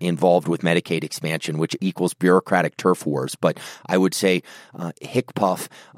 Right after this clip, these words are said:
is the largest entity that's responsible for the expansion of Medicaid.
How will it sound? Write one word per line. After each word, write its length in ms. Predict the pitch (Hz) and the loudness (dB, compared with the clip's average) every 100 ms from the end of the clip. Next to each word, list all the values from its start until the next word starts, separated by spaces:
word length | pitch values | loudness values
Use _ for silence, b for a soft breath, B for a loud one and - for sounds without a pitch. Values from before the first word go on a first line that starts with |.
| - | -4
is 200 | 95 - | -4 -2
the 80 | 90 | 0
largest 520 | 95 98 95 95 - | 2 2 2 -4 -4
entity 320 | 92 92 90 | -4 -2 -4
that's 220 | 82 82 - | -4 -6 -6
responsible 600 | 80 - 98 101 85 85 | -8 -2 -2 -2 -4 -4
for 140 | 87 | -2
the 100 | 80 | -4
expansion 440 | 76 - 80 - | -6 -6 -6 -6
of 60 | 80 | -6
Medicaid. 520 | 76 76 - 71 73 | -6 -8 -8 -10 -12